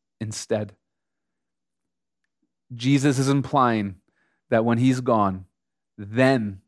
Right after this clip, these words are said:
the disciples were to love the poor in a radical kind of way. Look again with me at verses ten to eleven one more time. "Why do you trouble the woman? For she's done a beautiful thing to me.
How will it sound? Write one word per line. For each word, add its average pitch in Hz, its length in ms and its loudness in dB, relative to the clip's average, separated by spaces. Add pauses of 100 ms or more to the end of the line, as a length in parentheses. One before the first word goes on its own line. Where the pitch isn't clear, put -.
(220)
the 120 80 0
disciples 104 580 -2
were 110 140 -2
to 107 60 -2
love 104 260 0
the 98 80 -12
poor 147 640 -2 (460)
in 113 80 -4
a 107 80 0
radical 110 640 0
kind 101 340 -6
of 98 180 -12
way. 92 360 -6 (600)
Look 123 180 0
again 123 320 0
with 113 160 -2
me 113 100 0
at 104 120 -2
verses 107 640 -4
ten 113 300 -2
to 113 120 -6
eleven 107 320 0
one 107 160 -2
more 104 180 -2
time. 95 360 -6 (1500)
"Why 127 140 0
do 156 60 -2
you 175 60 2
trouble 147 320 0
the 117 100 -2
woman? 95 340 -6 (380)
For 135 80 -2
she's 160 220 0
done 151 180 2
a 143 60 0
beautiful 156 540 2
thing 139 320 0
to 120 140 -8
me. 104 260 -6